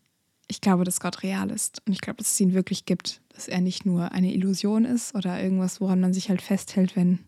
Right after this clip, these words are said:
alles andere fällt, weißt du? Manche Leute sagen, Glaube ist nur was für Schwache, aber ich bin absolut der <laughs> Überzeugung, dass Glaube sehr viel Stärke braucht. Zu sagen, hey, ich weiß,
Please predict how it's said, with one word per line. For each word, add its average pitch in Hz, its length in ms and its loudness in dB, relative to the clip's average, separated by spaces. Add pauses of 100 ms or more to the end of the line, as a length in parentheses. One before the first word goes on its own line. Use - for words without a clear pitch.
(580)
alles 185 220 -2
andere 185 280 0
fällt, 208 380 -2
weißt 202 240 -2
du? 214 180 4 (960)
Manche 190 260 2
Leute 180 220 0
sagen, 185 320 0
Glaube 185 280 0
ist 180 120 -2
nur 180 80 2
was 180 160 0
für 185 100 0
Schwache, 185 440 0
aber 185 180 -2
ich - 240 -6 (500)
bin 196 140 0
absolut 185 580 -2
der 226 60 10
<laughs> - 20 8
Überzeugung, 190 640 4
dass - 360 -2 (240)
Glaube 190 800 6
sehr 190 420 6
viel 185 160 4
Stärke 185 360 0
braucht. 175 600 -4 (640)
Zu - 160 0
sagen, 190 320 6
hey, 180 400 4 (920)
ich - 240 -4
weiß, 196 680 2